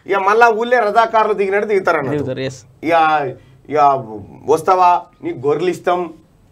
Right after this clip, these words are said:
Speaker 1: నువ్వు జీ-, టీఆర్ఎస్లని చేరాలి. నిన్న ఆడియో టేపులు ఉండేగా?
Speaker 2: ఆ, ఉన్నాయి.
Speaker 1: ఇవన్నీ చూస్తా ఉన్నాం. మునుగోడు ప్రజలారా, ఈ ఎన్నిక అయిపోతే మీ ముడ్డి మీరే కడుక్కోవాలి, మీ బట్ట మీరే వేసుకోవాలి.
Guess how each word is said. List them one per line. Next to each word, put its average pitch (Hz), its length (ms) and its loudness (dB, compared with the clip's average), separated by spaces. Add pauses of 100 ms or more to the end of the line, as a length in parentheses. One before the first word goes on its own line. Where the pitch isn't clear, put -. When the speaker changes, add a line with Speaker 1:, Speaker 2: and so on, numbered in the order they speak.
(120)
Speaker 1:
నువ్వు 165 160 -4
జీ-, 143 240 -8
టీఆర్ఎస్లని 170 640 -2
చేరాలి. 175 520 0 (260)
నిన్న 156 140 -6
ఆడియో 185 300 2
టేపులు 190 300 0
ఉండేగా? 175 340 -2
Speaker 2:
ఆ, 143 160 0
ఉన్నాయి. 160 300 -6 (120)
Speaker 1:
ఇవన్నీ 214 460 -2 (100)
చూస్తా 202 260 0
ఉన్నాం. 117 320 -8 (240)
మునుగోడు 254 460 0
ప్రజలారా, 185 680 0 (240)
ఈ 170 120 -8
ఎన్నిక 208 480 -2
అయిపోతే 147 800 0 (560)
మీ 143 220 -8
ముడ్డి 135 260 -4
మీరే 151 320 2
కడుక్కోవాలి, 139 640 -4 (680)
మీ 143 160 -4
బట్ట 135 240 -2
మీరే 180 340 0
వేసుకోవాలి. 170 600 0